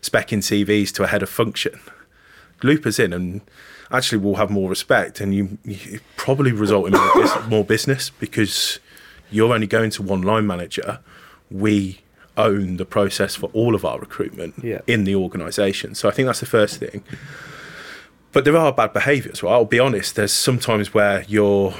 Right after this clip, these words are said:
Speaker 1: you're expecting adherence to a particular process, especially on the P S L,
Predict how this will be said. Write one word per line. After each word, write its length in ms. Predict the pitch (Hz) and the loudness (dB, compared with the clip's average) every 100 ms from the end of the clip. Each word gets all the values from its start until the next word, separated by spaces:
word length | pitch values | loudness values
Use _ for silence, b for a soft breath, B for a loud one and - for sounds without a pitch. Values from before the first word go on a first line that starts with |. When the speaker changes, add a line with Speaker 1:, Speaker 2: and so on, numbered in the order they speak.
| B B B B | B B B B
Speaker 1:
you're 200 | 127 113 | 2 2
expecting 840 | 101 - - 113 - 117 101 95 92 - | 2 0 0 0 0 0 0 -2 -8 -10
adherence 560 | 110 - 117 101 98 - | -6 0 2 2 0 -4
to 160 | - 98 | -4 0
a 200 | 92 92 | 0 -4
particular 460 | - - - - | -10 -12 -8 -8
process, 440 | - - 123 143 - | -2 0 0 -2 -2
especially 320 | - 117 98 | -4 -2 -2
on 80 | 85 | -6
the 60 | |
P 200 | - - | -4 -2
S 200 | 90 - | 0 0
L, 280 | - - - | -2 -4 -12